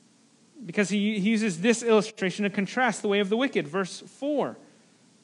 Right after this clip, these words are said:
Contrast, whereas the, the godly are like trees planted beside streams of water, prospering and flourishing. Verse four, the wicked are not so.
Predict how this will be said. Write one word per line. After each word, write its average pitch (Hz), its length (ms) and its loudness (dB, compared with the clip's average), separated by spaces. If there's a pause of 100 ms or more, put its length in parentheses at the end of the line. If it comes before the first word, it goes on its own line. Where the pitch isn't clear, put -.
Contrast, 226 480 2
whereas 202 240 2
the, 185 160 2
the 175 220 0
godly 185 380 4
are 214 40 6
like 196 240 2
trees 208 500 0
planted 202 280 -2
beside 190 260 0
streams 190 240 -6
of 175 100 -4
water, 160 280 4
prospering 196 460 2
and 170 60 -6
flourishing. 214 460 -2
Verse 180 180 -4
four, 254 200 2
the 185 100 2
wicked 233 400 2
are 208 220 2
not 220 240 2
so. 277 400 4